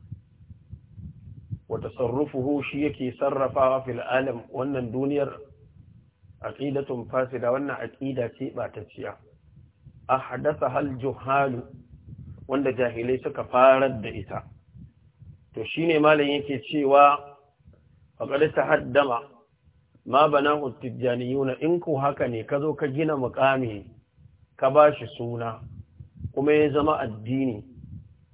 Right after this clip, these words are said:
ta'iwa wani ya ce to ai cikin maganar da aka ce wani ya faɗa ya ce wai Sheikhul Islam wai muna kiran Sheikhul Islam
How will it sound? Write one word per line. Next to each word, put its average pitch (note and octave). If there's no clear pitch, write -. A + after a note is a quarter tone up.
ta'iwa D3
wani C#3+
ya C3+
ce C3
to B2+
ai C#3+
cikin D3+
maganar C#3
da B2+
aka C3
ce -
wani B2
ya C3
faɗa A#2
ya B2
ce A#2
wai A#2
Sheikhul B2+
Islam A2
wai A2+
muna C3
kiran A2+
Sheikhul A2
Islam G2